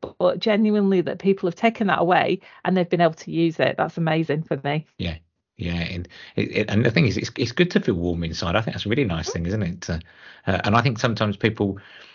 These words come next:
Speaker 2: when you're doing a training course, and that can be quite lonely as a trainer or a kind of facilitator,
Speaker 1: <laughs>
Speaker 2: but then when you get that bit of feedback, you go, "Yeah, it's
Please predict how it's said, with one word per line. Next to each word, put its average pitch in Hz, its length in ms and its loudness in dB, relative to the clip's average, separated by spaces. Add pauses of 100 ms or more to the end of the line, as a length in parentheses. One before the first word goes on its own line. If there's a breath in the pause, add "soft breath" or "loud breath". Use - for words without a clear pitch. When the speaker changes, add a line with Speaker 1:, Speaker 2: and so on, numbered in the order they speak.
(220 loud breath)
Speaker 2:
when 113 160 4
you're 113 140 4
doing 117 280 6
a 98 40 -2
training 85 480 0
course, - 260 -6
and 101 100 0
that - 60 -8
can 131 80 -2
be - 80 0
quite 139 240 2
lonely 101 580 2
as 92 160 -4
a 78 60 -6
trainer 82 400 -4
or 95 280 0
a 104 80 -6
kind 98 160 -2
of 92 80 -6
facilitator, 87 840 0 (180)
Speaker 1:
<laughs> - 200 -16
Speaker 2:
but 104 140 2
then 113 120 2
when 113 140 0
you 117 60 2
get 120 140 0
that 110 200 0
bit 104 120 2
of 101 60 -8
feedback, 107 500 -6
you 117 60 -8
go, 110 120 -4
"Yeah, 117 440 -4 (320)
it's - 260 -10